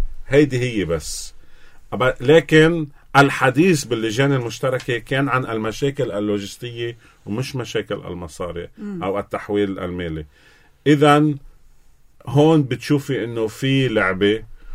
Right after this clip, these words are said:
Speaker 1: وصار في قرار، قرار ثلاثي إنه ما يصير في انتخابات. وكن-، ولما فتنا على الجلسة،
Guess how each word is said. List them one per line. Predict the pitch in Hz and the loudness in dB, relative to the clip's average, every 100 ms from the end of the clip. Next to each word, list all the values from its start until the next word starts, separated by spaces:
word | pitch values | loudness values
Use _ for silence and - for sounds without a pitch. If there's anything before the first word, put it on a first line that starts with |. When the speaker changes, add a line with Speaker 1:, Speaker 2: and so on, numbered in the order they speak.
| - | -10
Speaker 1:
وصار | 110 - 131 | -6 0 0
في | 127 160 | 2 0
قرار، | 160 131 131 139 147 170 156 135 - - - - - - - - | 2 4 8 10 10 6 0 -10 -16 -16 -16 -18 -18 -20 -20 -4
قرار | 123 131 143 135 | 2 8 8 8
ثلاثي | - 123 117 143 143 151 160 170 - - - - - - - 135 | 4 0 6 8 8 4 2 0 -12 -20 -20 -20 -20 -20 -4 0
إنه | 135 131 135 | 0 0 0
ما | 127 127 | 0 0
يصير | - 135 123 | -2 -4 -6
في | - 117 120 113 | -6 -6 -4 -4
انتخابات. | 104 98 - 82 82 82 - - - - - - | -6 -8 -6 -4 -4 -8 -12 -14 -16 -16 -16 -8
وكن-، | 107 - 170 165 | 0 4 4 4
ولما | 135 131 139 139 | 4 6 6 6
فتنا | 170 156 147 | 4 2 4
على | 123 123 | 6 4
الجلسة، | 117 139 135 - 143 151 | 4 2 2 2 2 2